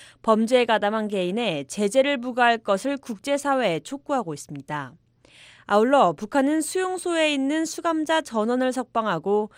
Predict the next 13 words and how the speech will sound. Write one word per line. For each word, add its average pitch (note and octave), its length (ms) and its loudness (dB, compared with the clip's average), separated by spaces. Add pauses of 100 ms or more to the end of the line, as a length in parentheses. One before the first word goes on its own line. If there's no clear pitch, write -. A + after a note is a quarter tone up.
(300)
수용소 D#4+ 460 -2
시스템을 C#4+ 640 -2
전면 C4+ 480 -2
철폐하며 A3 920 -4
유엔 B3+ 320 2
최고 E4 380 -4
인권대표 C4 800 0
사무소에 A#3 580 -6
접근 C4 500 -6
허용을 C4 360 0
촉구하는 G#3 600 -4
내용이 E3 340 -2
포함됐습니다. D3 1000 -8